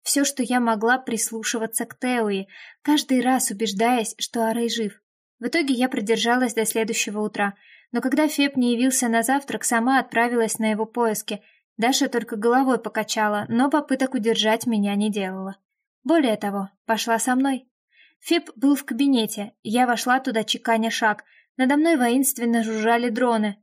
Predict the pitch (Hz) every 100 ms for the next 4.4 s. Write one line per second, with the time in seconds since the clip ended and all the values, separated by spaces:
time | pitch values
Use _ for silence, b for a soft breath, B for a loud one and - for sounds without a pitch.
0 | _ 220 208 220 240 269 - 208 208 262
1 | - 247 208 202 _ _ 226 240 294 285
2 | 233 240 269 269 254 262 269 269 247 226
3 | 285 262 277 277 269 233 214 - 214 -
4 | 226 214 202